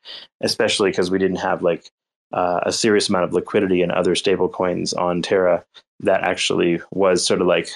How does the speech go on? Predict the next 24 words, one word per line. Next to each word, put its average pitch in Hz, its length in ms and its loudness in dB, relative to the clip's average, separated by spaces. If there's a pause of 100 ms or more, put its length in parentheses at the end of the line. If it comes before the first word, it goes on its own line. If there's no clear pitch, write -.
(160)
the 104 140 0
mega 95 380 2
Achilles 90 440 0
heel 110 240 4
and 87 100 2
made 92 160 0
everything 90 320 0
not 87 200 -6
function. 104 420 0
<laughs> - 0 -
So 127 540 2 (340)
it's, - 300 0
uh, 101 280 2 (380)
we're, 127 220 -2 (240)
I'm, 120 240 -2
I'm 117 140 -2
sure 127 220 -2
we'll 110 120 0
get 95 240 -4
there. 95 280 -6
So 95 360 -6 (340)
we'll 101 160 -8
have 92 160 -6
fun. 90 260 -2